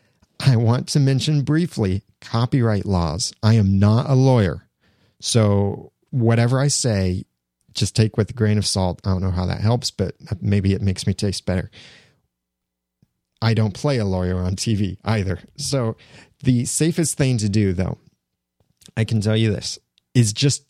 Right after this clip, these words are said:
don't use copyrighted music. However, there are certain exceptions to copyright law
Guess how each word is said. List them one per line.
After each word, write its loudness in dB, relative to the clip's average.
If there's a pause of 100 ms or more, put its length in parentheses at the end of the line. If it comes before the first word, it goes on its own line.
don't 0
use 0
copyrighted -2
music. -4 (720)
However, -2 (160)
there 0
are 0
certain -4
exceptions -4
to -4
copyright -2
law -2